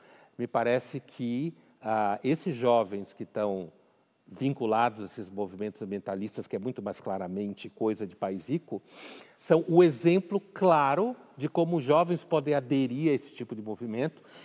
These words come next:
e, em grande medida, ficar dois metros acima da realidade. Por exemplo, a Greta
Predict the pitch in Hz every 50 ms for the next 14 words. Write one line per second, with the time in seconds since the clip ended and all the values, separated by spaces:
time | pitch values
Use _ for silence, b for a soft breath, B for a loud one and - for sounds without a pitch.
0 | B B B B _ - 160 160 156 131 151 156 175 196 170 175 170 160 135 143
1 | 165 170 151 - - - - - 160 151 151 156 131 127 147 151 170 147 143 139
2 | 147 143 147 147 - 147 139 143 - - - 156 147 139 143 123 127 147 151 160
3 | 151 143 135 123 110 92 92 98 - 147 135 123 139 127 - 147 131 127 143 151
4 | 170 185 - - 214 202 196